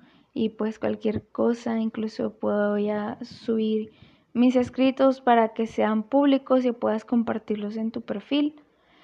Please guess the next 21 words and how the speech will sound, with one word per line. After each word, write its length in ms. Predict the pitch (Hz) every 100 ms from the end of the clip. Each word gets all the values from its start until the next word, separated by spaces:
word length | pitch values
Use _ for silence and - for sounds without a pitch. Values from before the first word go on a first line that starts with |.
| _ _ -
Así 320 | 226 233 226
que 600 | - 247 233 226 - - _
sí, 540 | - - 254 269 - _ _
esto 400 | 233 226 - 233
soy 340 | - 214 214
yo, 400 | 214 247 269 - _ -
esto 400 | 240 226 - 214
es 240 | 220 220
mi 380 | 240 233 233 226
pensamiento, 1040 | 226 233 233 233 226 214 202 - 208 214 - _ _ _ _ _ _
y 260 | - 233 233
espero 360 | 226 - 226
te 120 | 220 262
haya 140 | 285
gustado, 420 | 285 277 311 339
hayas 260 | 277 254 254
pasado 400 | 262 262 254 269
un 100 | 262
rato 380 | 247 240 240 233
conmigo. 580 | 233 226 214 202 208 - - _ _ _ -
Este, 880 | - 233 - - 220 220 214 220 -